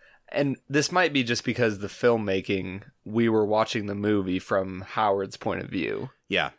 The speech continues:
Speaker 1: So you see things, uh, you see, you are sympathetic towards him. But she comes in and is just like, "Hey there, Sonny, I, I've fallen in love with another man. See, and there's nothing you can do about it. Be mature."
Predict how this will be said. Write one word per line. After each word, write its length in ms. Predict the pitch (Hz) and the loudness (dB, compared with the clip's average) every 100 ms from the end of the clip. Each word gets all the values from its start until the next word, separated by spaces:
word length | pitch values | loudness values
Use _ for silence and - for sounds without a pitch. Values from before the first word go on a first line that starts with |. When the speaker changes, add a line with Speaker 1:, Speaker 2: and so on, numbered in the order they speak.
| _ | _
Speaker 1:
So 140 | - | -2
you 120 | 160 165 | 0 2
see 220 | - 214 | 2 2
things, 580 | 170 143 127 120 110 - | 4 4 4 0 -2 -4
uh, 200 | - 123 110 | 0 0 0
you 160 | 131 | 0
see, 260 | 123 - 135 | 0 -2 -4
you 180 | 135 139 | 0 4
are 80 | 127 | 4
sympathetic 640 | - 196 - - 113 98 | 4 0 0 0 0 -2
towards 300 | - 95 82 | -4 -6 -4
him. 320 | - - - - _ _ _ _ _ _ | -8 -8 -12 -20 _ _ _ _ _ _
But 140 | - 143 | 0 0
she 260 | - 185 | 2 2
comes 360 | 226 233 190 123 | 4 4 2 4
in 180 | 143 135 | 4 4
and 180 | 113 107 | 2 0
is 120 | 98 | -2
just 140 | 107 | 0
like, 180 | 117 104 | 2 2
"Hey 360 | 92 95 147 226 | 0 -4 2 4
there, 320 | 165 123 117 | 6 6 4
Sonny, 300 | - 151 185 | 2 2 4
I, 420 | 208 160 135 123 | 6 4 4 2
I've 80 | 127 | 0
fallen 340 | - 175 226 214 | 2 4 6 4
in 140 | 185 | 4
love 160 | 208 202 | 4 4
with 100 | 190 | 2
another 280 | 185 208 214 | 4 4 4
man. 560 | 220 190 127 113 107 - _ - _ | 4 4 2 0 -4 -12 _ -20 _
See, 260 | - 170 202 | 0 4 6
and 100 | 170 | 6
there's 160 | 143 | 4
nothing 220 | 160 214 214 | 4 2 2
you 80 | |
can 100 | 214 | 2
do 120 | 208 190 | 6 6
about 240 | 135 120 | 6 4
it. 100 | 131 | 4
Be 140 | 190 | 2
mature." 500 | 233 - 175 170 202 | 2 4 6 6 6